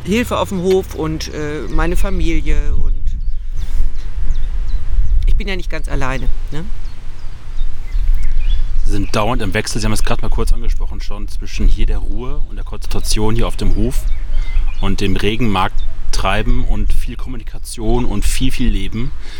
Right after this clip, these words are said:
Speaker 2: Wie schafft man so diesen ein und anderen Umschalten des Ortes?
Speaker 1: Das geht, das, äh, das ist so, äh, absorbierend beides, <laughs> dass das geht.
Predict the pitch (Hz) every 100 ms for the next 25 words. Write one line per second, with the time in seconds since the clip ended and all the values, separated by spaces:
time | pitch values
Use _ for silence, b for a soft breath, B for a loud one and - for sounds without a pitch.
0 | B B B - 101 107 110 110 107 -
1 | 113 104 - 117 117 107 107 101 104 -
2 | 98 104 101 101 - - - - B B
3 | B 101 110 113 107 110 110 110 117 113
4 | - - - - - - - - - -
5 | - 131 139 113 104 113 117 104 - -
6 | 98 127 - - - - - - - -
7 | - - - - 135 - - 123 - -
8 | B B B B 175 196 - 202 208 269
9 | - B B B B B 156 - - -
10 | 190 160 240 285 185 151 156 175 202 170
11 | 226 - - 185 - - 214 - - 180
12 | 185 -